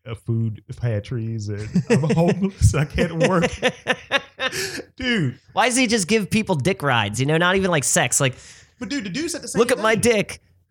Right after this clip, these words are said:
Speaker 1: The guy said
Speaker 2: Get
Speaker 1: the
Speaker 2: a,
Speaker 1: same
Speaker 2: get a,
Speaker 1: thing.
Speaker 2: give me a dollar to take a picture."
Speaker 1: The white guy said the same thing. Like,
Speaker 2: Really?
Speaker 1: "I can't get a date. I, all of this different shit." And it's just like, it doesn't pay to have a big dick.
Speaker 2: Well, I mean, it pays to have a reasonable,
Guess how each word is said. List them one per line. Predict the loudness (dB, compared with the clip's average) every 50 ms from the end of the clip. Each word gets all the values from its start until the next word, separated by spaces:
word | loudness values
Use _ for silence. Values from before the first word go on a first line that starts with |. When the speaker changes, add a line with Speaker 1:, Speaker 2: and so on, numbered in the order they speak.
| _ -10
Speaker 1:
The | -10 -6
guy | -6 -6 -4
said | 0 2
Speaker 2:
Get | 4 4
Speaker 1:
the | 6 4 4
Speaker 2:
a, | 4
Speaker 1:
same | 2
Speaker 2:
get | 2 2 2
a, | 2 2
Speaker 1:
thing. | 0 -2
Speaker 2:
give | 0 2 2 4
me | 4
a | 2
dollar | 4 4 2 4 4 2 2
to | 2 2
take | 2 2 2
a | 2 2
picture." | 2 2 2 2 2 0 0 -2 -2 -6
Speaker 1:
The | -8
white | -8 -8 -8 -10 -8
guy | -10 -10 -10
said | -10 -12 -12
the | -12
same | -12 -12 -12 -12 -12
thing. | -12 -12 -10 -10 -12 -12 -14 -10
Like, | -4 0 2
Speaker 2:
Really? | 4 4 4 4 2
Speaker 1:
"I | 0 -2
can't | -4 -6 -6 -4
get | -4 -4
a | -4
date. | -2 -2 -2 -2 -4 -8 -10 -12
I, | -12 -8
all | -6 -6 -4 -4 -2
of | -2
this | -2 -2
different | -4 -4 -4 -6 -6
shit." | -6 -6 -6 -6 -6
And | -6 -8
it's | -8 -8
just | -10 -10 -10
like, | -8 -8 -8 -8 -10 _ -12
it | -12 -10 -8
doesn't | -6 -6 -6 -6 -8 -8
pay | -8 -6 -6
to | -4 -4
have | -4 -6 -6
a | -6
big | -6 -8 -8 -8
dick. | -10 -10 -8 -4
Speaker 2:
Well, | 0 0 0 2 2
I | 0 2
mean, | 2 2 2 2 0 0 0
it | -2 -2 0
pays | 0 0 0 0 2 2
to | 2
have | 4 4 4 2 2 2
a | 2 2 2 4
reasonable, | 4 4 4 4 4 4 4 4 4 4 4 4 2 2 0 -4 _